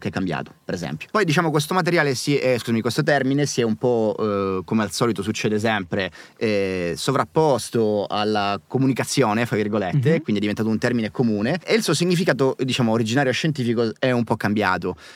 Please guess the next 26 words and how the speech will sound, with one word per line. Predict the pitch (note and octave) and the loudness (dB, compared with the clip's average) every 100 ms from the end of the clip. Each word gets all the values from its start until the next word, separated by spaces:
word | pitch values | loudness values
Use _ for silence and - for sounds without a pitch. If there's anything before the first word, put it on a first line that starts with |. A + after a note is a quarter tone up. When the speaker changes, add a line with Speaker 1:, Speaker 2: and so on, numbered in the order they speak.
| - | -6
Speaker 1:
E | A2+ C3+ B2+ B2+ C3 | -2 2 2 2 2
in | D3 | 0
questo | E3+ - F#3 | -2 -2 -2
caso, | E3+ D#3+ D3 | 2 2 2
ultimamente, | C3 - C#3+ C#3 B2 A#2 | -2 0 0 2 0 0
è | |
diventato | A#2 A2 A2 A2 A#2 E2+ | 0 0 0 0 0 2
un, | B2 B2 | 2 0
un | A#2 C3 | 0 0
termine | C3 A#2+ B2 | 0 0 0
che | A2 G#2+ | 0 0
indica | B2 A#2+ | 0 0
qualcosa | A2 A2+ - C3 A#2 | -2 -2 -2 -2 -2
più | A2+ - | -4 -2
legato | C3+ A#2 A#2+ C3 A#2+ | 0 0 2 0 -2
proprio | A2+ A#2 A#2 | -4 -2 -4
al | |
fatto | - A#2 | -4 -4
che | A2+ | -2
un | A2 | -2
materiale | A2+ C3+ A2 | -2 -2 -4
sia | - D3 | -2 -2
intelligente, | B2+ A2+ B2+ C3 A#2+ C3+ C3+ D#3 | -2 0 0 0 2 2 0 0
ma | C#3 A2+ | 0 0
anche | C3+ - | 0 -2
probabilmente | A#2+ A#2 B2+ B2 | -2 -2 -2 -2